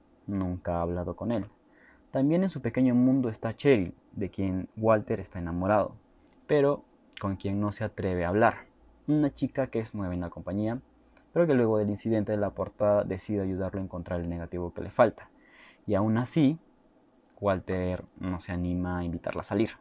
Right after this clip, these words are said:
Pero de lejos, el aspecto más llamativo de Walter está en el opening de la película, cuando Walter tiene que decidir si mandarle un guiño a Cheryl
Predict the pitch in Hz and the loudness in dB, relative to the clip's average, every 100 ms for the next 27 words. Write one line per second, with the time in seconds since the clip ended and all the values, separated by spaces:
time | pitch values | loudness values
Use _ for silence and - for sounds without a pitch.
0 | _ _ _ _ _ - - - - _ | _ _ _ _ _ -20 -20 -20 -20 _
1 | 139 139 151 185 185 196 208 - 117 - | 4 4 6 4 4 0 0 0 -2 -2
2 | 131 139 123 139 139 113 104 104 101 92 | -4 2 4 2 0 -2 0 2 2 2
3 | 98 95 101 85 92 98 92 90 92 90 | 2 2 -2 -4 -6 -6 -4 -2 -4 -2
4 | 90 92 90 80 - 98 104 - - _ | -2 -2 -4 -6 -6 -4 -4 -6 -20 _
5 | - 110 104 107 117 131 135 135 120 117 | -2 0 2 2 6 6 4 0 -2 -4
6 | - 107 101 - 104 107 117 - 104 95 | -2 -4 -4 -4 -2 0 -2 -6 -6 -4
7 | 95 104 113 110 107 110 110 110 127 113 | -2 -2 -2 -2 -2 -2 -4 -4 0 0
8 | 127 | 0